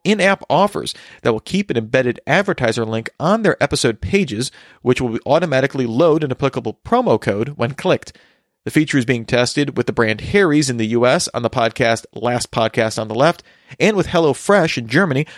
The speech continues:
on the podcast Herrengedeck. The embed will only appear on the episode page when the campaign is active.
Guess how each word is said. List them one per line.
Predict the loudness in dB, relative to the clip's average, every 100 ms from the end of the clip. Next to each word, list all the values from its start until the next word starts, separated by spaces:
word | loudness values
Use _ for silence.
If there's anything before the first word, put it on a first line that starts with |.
| -6
on | -2
the | -2
podcast | 0 0 2 2 0 -2 -16 _
Herrengedeck. | -4 0 0 0 -2 -4 -8 -20 _ _ _ _ _
The | 0 2
embed | 2 2 2
will | 2 2
only | 0 2 2
appear | 2 2 2
on | 0 -2
the | -4
episode | -6 -4 -6 -4
page | 0 2 2 0
when | -4
the | -4
campaign | -4 -6 -4 0
is | 0
active. | 0 -4 -16 -18